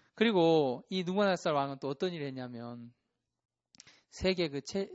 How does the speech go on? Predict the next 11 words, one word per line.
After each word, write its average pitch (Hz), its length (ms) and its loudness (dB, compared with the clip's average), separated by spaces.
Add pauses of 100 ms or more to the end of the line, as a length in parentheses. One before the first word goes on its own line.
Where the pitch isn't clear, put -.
(160)
제, 127 460 -4
제칠 151 400 -6
대 175 140 0
불가사의 147 600 -2
중에 131 180 -10
하나가 123 680 -6 (420)
그 123 340 -8 (760)
바벨론 143 500 0
제국의 123 600 -8
공중 156 460 -8
정원입니다. 120 760 -12